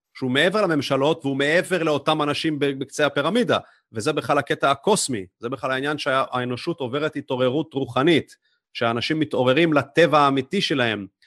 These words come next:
והרי שמעת על האגו, שיש אגו, אז א-, א-, א-, אנחנו לא יודעים מי אנחנו, אנחנו בני האדם, לא באמת יודעים מה אנחנו, הרי, וכל הקטע של ה-, הבודהיזם וההינדואיזם, מאוד מאוד מאוד מדבר על זה,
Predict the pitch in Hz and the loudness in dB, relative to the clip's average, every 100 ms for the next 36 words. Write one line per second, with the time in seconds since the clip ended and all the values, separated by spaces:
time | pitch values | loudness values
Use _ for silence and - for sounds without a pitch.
0 | _ _ - 98 123 120 113 120 127 143 | _ _ -6 2 2 2 0 0 0 0
1 | - 143 139 156 185 143 127 101 _ _ | 2 2 2 2 2 4 2 0 _ _
2 | - 139 127 - 160 147 123 110 110 127 | -6 -4 -2 -2 0 0 0 -2 -4 -6
3 | 120 117 - 117 123 156 185 202 170 175 | -8 -10 -8 -2 2 2 2 2 4 6
4 | 180 180 170 190 139 110 - 104 92 - | 4 0 0 0 0 -2 -8 -16 -16 -8
5 | 120 147 151 120 147 131 131 185 220 - | -4 -2 -4 0 2 2 4 2 0 -10
6 | _ _ _ _ - 135 190 196 180 202 | _ _ _ _ -2 2 4 4 4 2
7 | 165 170 160 156 151 131 120 117 107 107 | 0 -2 0 2 2 2 -2 -4 -4 -2
8 | 117 113 101 117 - 170 170 175 175 165 | -4 -6 -10 -6 0 2 2 0 -2 0
9 | 143 - - 123 117 123 120 139 190 170 | 0 0 -2 -2 0 0 2 2 2 -2
10 | 127 120 110 123 113 151 220 135 143 165 | 0 0 0 -2 -2 0 0 -2 -2 -4
11 | _ _ _ 107 - 180 202 165 170 170 | _ _ _ -14 -2 2 2 2 2 2
12 | 156 175 156 151 143 175 156 101 98 | 2 2 2 0 2 2 2 -2 -8